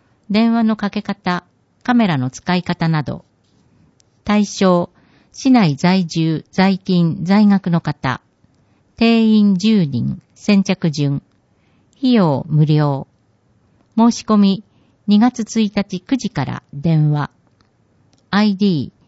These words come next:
一零四八二二二。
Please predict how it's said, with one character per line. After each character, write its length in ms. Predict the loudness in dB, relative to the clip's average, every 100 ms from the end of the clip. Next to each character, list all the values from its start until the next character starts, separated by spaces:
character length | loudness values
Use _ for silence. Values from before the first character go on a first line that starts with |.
| _ _ -8
一 260 | -6 -2
零 320 | 0 0 -2 0
四 240 | 2 2
八 480 | 0 -6 -8 -10 -10 -2
二 340 | 2 4 4
二 380 | 4 2 2 0
二。 280 | 0 0 -2